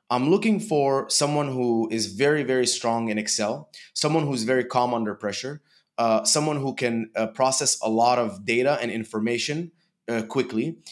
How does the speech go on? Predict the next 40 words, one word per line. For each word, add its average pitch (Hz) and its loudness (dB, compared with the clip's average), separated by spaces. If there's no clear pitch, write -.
uh, 113 0
someone 165 4
who 147 0
can 123 0
recognize 123 0
patterns 117 2
and 101 -8
trends, 120 -2
someone 151 0
who 135 0
has 123 0
very 127 0
high 117 2
attention 110 -4
to 107 -16
detail, 113 -2
uh, 113 0
someone 151 2
who's 127 -2
resourceful 143 0
and 120 -2
a 113 -2
critical 120 -6
thinker, 135 -4
um, 117 2
someone 170 0
who's 143 0
really 143 2
good 120 2
with 107 -2
numbers. 92 -10
And 131 -2
that's 165 2
mainly 165 4
kind 139 2
of 120 -2
what 117 2
I'm 107 2
looking 120 -4
for. 170 -4